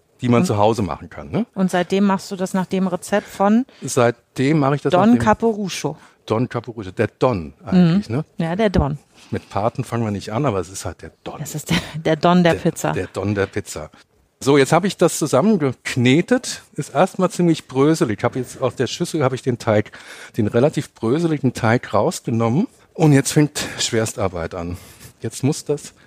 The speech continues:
Speaker 1: so lange geknetet werden, bis es einmal diese ganzen Teigbrösel, Mehl,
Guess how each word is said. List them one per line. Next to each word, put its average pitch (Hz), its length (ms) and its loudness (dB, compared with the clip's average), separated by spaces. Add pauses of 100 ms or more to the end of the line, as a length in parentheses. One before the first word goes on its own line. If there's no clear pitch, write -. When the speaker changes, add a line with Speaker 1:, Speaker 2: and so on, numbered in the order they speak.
(280)
Speaker 1:
so 127 300 -4
lange 143 260 4
geknetet 123 640 0
werden, 147 280 4
bis 131 140 -4
es - 220 -8
einmal 139 540 2 (360)
diese 117 160 -4
ganzen 120 440 -2
Teigbrösel, 135 1000 0 (200)
Mehl, 120 480 2